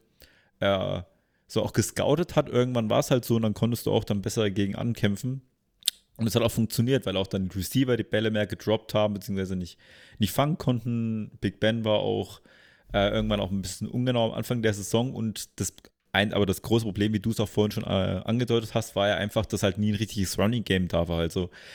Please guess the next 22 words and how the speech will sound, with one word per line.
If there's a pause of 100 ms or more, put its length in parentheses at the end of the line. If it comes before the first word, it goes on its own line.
(180)
ich
habe
mal
die
P-F-F-Stats
nochmal
rausgesucht.
Also
letztes
Jahr
waren
die
Steelers
in
der
Offense
insgesamt
Platz
neunundzwanzig (220)
der
zweiunddreißig
Teams,